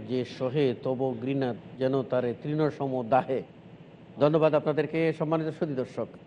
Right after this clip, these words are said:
স্পষ্ট বুঝতে পারলাম এটি হচ্ছে কুসংস্কার, প্রগতিবাদিতার নাম দিয়ে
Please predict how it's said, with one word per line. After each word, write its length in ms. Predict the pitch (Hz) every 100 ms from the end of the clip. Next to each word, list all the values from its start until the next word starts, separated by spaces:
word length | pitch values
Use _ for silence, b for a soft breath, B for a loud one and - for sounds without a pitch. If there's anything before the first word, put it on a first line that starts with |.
| - -
স্পষ্ট 360 | - 180 -
বুঝতে 280 | 156 147 -
পারলাম 360 | 113 131 127 127
এটি 180 | 135 143
হচ্ছে 400 | 135 131 - 143 - -
কুসংস্কার, 540 | 151 - 120 - 107 - - - -
প্রগতিবাদিতার 1000 | - 147 151 156 160 165 143 135 135 127
নাম 240 | 127 123 127
দিয়ে 280 | 147 120